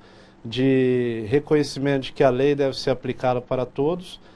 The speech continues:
vem defendendo aí, eu tava até vendo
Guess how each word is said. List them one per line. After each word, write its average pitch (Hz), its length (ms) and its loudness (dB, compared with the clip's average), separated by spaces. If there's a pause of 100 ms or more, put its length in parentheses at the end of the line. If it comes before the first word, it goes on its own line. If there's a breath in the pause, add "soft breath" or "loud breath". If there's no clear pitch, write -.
(240 loud breath)
vem 156 240 2
defendendo 165 720 2
aí, 143 140 2
eu 156 180 -2
tava 131 260 0
até 131 220 -2
vendo 120 420 -2